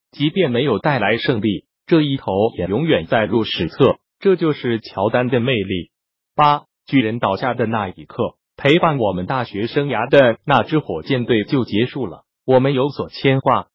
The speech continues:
为之疯狂的N B A也走远了。现在我看球经常看不完四节。九，韦德跪地爬着救球的一幕至今难忘，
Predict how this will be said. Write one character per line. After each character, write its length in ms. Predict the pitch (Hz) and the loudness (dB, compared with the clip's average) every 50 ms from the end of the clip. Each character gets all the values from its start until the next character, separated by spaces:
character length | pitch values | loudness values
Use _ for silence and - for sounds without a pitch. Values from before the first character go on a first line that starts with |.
| _ _ _ | _ _ _
为 180 | 104 107 117 | 0 0 0
之 160 | 131 - 165 160 | 2 0 0 0
疯 260 | - - 196 202 190 | 2 2 2 2 2
狂 240 | - - 104 101 117 | 0 0 0 0 0
的 80 | 123 117 - | -2 -4 -4
N 200 | - 123 117 113 | -4 -4 -4 -2
B 100 | - 147 | -2 2
A 240 | - 165 170 170 175 - | 4 6 6 6 4 2
也 240 | - 170 127 104 95 | 0 0 2 2 2
走 240 | - - 85 92 101 | 0 -4 -8 -6 -4
远 160 | 98 87 80 | -4 -6 -6
了。 240 | 78 76 82 90 - _ _ _ _ | -8 -14 -16 -16 -18 _ _ _ _
现 280 | - - 165 156 143 | -2 2 2 2 4
在 160 | 135 - 127 117 | 4 2 2 2
我 180 | 110 104 95 | 2 0 -2
看 280 | 90 - - 151 131 113 | -4 -6 -6 -4 -4 -4
球 240 | - - 104 113 117 | -4 -2 -2 -2 -2
经 220 | - 165 165 165 | -2 -4 -4 -4
常 280 | - - 95 98 110 120 | -4 -6 -6 -6 -6 -6
看 240 | - - 127 107 | -4 -4 -4 -2
不 100 | - 110 | -2 -2
完 220 | 104 101 90 92 101 | 0 0 0 -2 -4
四 240 | - - 165 135 98 | -2 0 -2 -2 0
节。 320 | - 80 76 80 85 - _ _ _ _ | -4 -8 -8 -8 -8 -8 _ _ _ _
九， 200 | - 131 107 85 80 92 107 - - _ _ _ | -4 -2 -2 0 0 0 -2 -2 -4 _ _ _
韦 180 | _ 117 123 135 | _ 0 0 2
德 160 | 127 127 131 | 2 0 0
跪 160 | - 180 156 | 2 2 0
地 240 | 117 - 139 127 95 | 0 0 -2 -2 -2
爬 240 | - - - 98 107 | -2 -2 -2 0 0
着 140 | 120 - 147 | 0 0 0
救 160 | - 143 131 | 0 0 -2
球 240 | - - - 98 104 | -2 -2 -2 0 2
的 100 | 120 110 | 2 0
一 140 | 92 95 110 | 0 0 -2
幕 240 | 127 131 117 110 | -2 0 -2 -2
至 160 | 113 - 175 160 | 0 0 0 0
今 180 | 160 170 165 | 2 0 0
难 220 | 170 123 104 107 107 | 0 0 -2 0 0
忘， 200 | 98 85 76 | 0 -2 -2